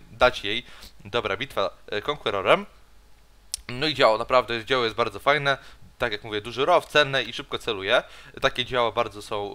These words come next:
przyjemne do gry. No i co najważniejsze, już nie strzelam za dwieście trzydzieści jak, e, poprzednik, tylko za czterysta, co jest na tym tierze bardzo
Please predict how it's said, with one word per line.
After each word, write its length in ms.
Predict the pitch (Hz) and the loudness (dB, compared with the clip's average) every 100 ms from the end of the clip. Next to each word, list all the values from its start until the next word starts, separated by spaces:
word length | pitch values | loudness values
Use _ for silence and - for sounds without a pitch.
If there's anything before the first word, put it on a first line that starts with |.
| 101 | -8
przyjemne 360 | - 127 113 101 | -6 -4 -4 -6
do 100 | 95 | -8
gry. 260 | 110 170 202 - - | 0 0 0 -8 -14
No 100 | - | -6
i 60 | 170 | -6
co 80 | 170 | -4
najważniejsze, 560 | 160 139 139 143 - | -2 -2 -4 -6 -6
już 140 | 143 - | -8 -6
nie 80 | 143 | -6
strzelam 340 | - 139 110 | -2 -2 -2
za 100 | 113 | -6
dwieście 360 | 110 127 - 113 | -6 -4 -4 -6
trzydzieści 440 | - 117 123 - | -8 -10 -8 -4
jak, 200 | 104 - | -4 -6
e, 400 | - - - - 107 101 101 98 101 101 101 98 101 - | -20 -20 -16 -6 -4 -2 -4 -4 -4 -4 -4 -6 -8 -6
poprzednik, 580 | 135 - 180 175 160 - | -6 -2 -2 -2 -8 -12
tylko 220 | 123 - | -12 -6
za 120 | 117 | -6
czterysta, 520 | - - 127 135 - 98 | -4 -2 0 0 0 -4
co 160 | - | -4
jest 300 | 101 101 - - - - | -6 -6 -12 -20 -20 -8
na 140 | 107 | -6
tym 160 | 117 113 | -6 -8
tierze 420 | - 123 107 110 | -6 -6 -2 -4
bardzo 640 | 104 120 117 104 110 107 | 4 4 4 0 2 0